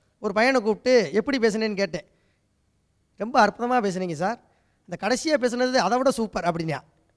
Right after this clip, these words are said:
"கடைசியா என்ன பேசுனேன் சொல்லு, நாளைக்கு வேற இடத்துல பேசணும்னே." "நன்றி வணக்கம் சொன்னீங்க பாருங்க,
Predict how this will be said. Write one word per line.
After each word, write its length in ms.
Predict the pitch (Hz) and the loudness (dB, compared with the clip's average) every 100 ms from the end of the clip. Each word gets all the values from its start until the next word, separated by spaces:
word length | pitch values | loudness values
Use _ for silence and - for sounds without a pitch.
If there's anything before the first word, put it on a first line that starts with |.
| _ | _
"கடைசியா 200 | 208 247 | -6 0
என்ன 280 | 277 226 247 | 0 2 0
பேசுனேன் 220 | 214 202 | 0 -2
சொல்லு, 420 | 190 226 139 - - | 0 0 0 -6 -6
நாளைக்கு 380 | 190 226 190 233 | -2 0 2 4
வேற 80 | |
இடத்துல 220 | 240 240 214 | 4 2 0
பேசணும்னே." 380 | 208 208 175 147 _ _ _ | 0 -2 -6 -10 _ _ _
"நன்றி 360 | - 214 247 277 | -6 -4 -2 0
வணக்கம் 260 | 240 233 226 | 0 0 -2
சொன்னீங்க 260 | 214 214 | -2 2
பாருங்க, 360 | 202 196 151 | 2 2 -2